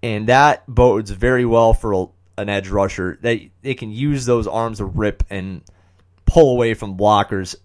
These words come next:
and I found he could really do that, and he can bend outside.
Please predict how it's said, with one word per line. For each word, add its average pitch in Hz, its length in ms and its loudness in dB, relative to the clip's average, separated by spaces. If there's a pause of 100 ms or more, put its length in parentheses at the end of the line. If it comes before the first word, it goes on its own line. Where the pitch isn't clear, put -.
and 101 480 -6 (800)
I 127 180 4
found 135 440 0
he 135 360 -4
could 107 300 -8 (420)
really 127 560 4
do 120 240 -2
that, 113 380 2 (960)
and 107 180 -10
he 127 160 -12
can 120 180 -8
bend 131 280 2
outside. 120 680 2